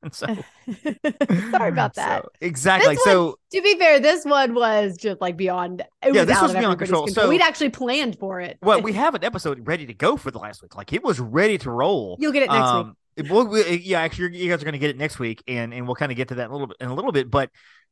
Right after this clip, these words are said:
Speaker 1: I was on the, I was on the Wish, and, um, I, my, worked on Monday night. I did some quotes. I did,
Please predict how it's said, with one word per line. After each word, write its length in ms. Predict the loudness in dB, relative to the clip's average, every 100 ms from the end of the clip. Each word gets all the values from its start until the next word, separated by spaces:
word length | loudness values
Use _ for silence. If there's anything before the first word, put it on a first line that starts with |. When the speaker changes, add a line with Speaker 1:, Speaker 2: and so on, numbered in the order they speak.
| -2
Speaker 1:
I 60 | -2
was 140 | 0
on 120 | -2
the, 120 | -6 -10
I 80 | -14
was 100 | -12
on 80 | -8
the 40 |
Wish, 380 | -4 -4 -4 -10 -8
and, 420 | -2 0 -2 -2
um, 460 | -2 -2 -6 -16 -20 _
I, 160 | -8 -8
my, 240 | -10 -10 -12
worked 380 | -6 -4 -2 -4
on 100 | -2
Monday 240 | -2 0
night. 260 | -2 -2 -4
I 60 |
did 180 | -8 -12
some 80 | -12
quotes. 460 | -4 2 2 2
I 40 | -8
did, 220 | -10 -14